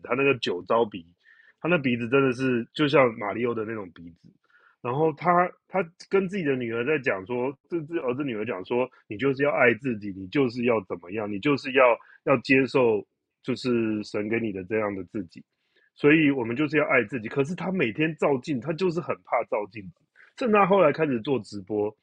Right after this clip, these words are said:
他也是一定要戴着口罩。可是现在疫情解隔，大家就开始问他说：“为什么你还要戴着口罩？然后干嘛？”他走在街上都会觉得那个人在看他，那个人在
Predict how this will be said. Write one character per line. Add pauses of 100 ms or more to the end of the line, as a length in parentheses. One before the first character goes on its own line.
(140)
他
也
是
一
定
要
戴
着
口
罩。 (360)
可
是
现
在
疫
情
解
隔，
大
家
就
开
始
问
他
说
：“为
什
么
你
还
要
戴
着
口
罩？ (360)
然
后
干
嘛？”
他 (120)
走
在
街
上
都
会
觉
得
那
个
人
在
看
他，
那
个
人
在